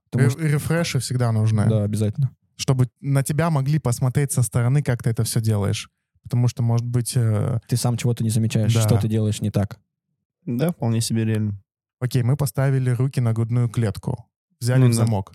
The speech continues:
Speaker 2: Только в замок руки берутся? Или мы можем как-то еще там ладошка к ладошке?
Speaker 3: Нет, э, прием бабочка неэффективен. Ну, не то, что неэффективен, от него рекомендовано, как бы так, отказаться, скажем так, потому что большая площадь соприкосновения, а, наших рук с грудной клеткой.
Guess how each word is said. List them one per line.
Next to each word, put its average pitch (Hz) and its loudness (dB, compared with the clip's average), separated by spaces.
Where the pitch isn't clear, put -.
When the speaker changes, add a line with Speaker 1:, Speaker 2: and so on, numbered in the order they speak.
Speaker 2:
Только 156 0
в 135 2
замок 123 0
руки 113 -2
берутся? 110 0
Или 110 2
мы 113 4
можем 110 2
как-то 101 -2
еще 107 0
там 101 -2
ладошка 113 0
к - -20
ладошке? 113 0
Speaker 3:
Нет, 117 0
э, 110 0
прием 117 0
бабочка 110 -2
неэффективен. 101 -2
Ну, 156 0
не 123 -2
то, 180 -2
что 127 -4
неэффективен, 107 -2
от 107 -4
него 117 2
рекомендовано, 110 -2
как 101 -4
бы 98 -4
так, 110 -4
отказаться, 113 -2
скажем 98 -2
так, 104 -2
потому 107 -2
что - -4
большая 110 -2
площадь - -4
соприкосновения, 110 -2
а, 101 0
наших 107 -2
рук 170 -2
с 113 0
грудной 110 -2
клеткой. - -8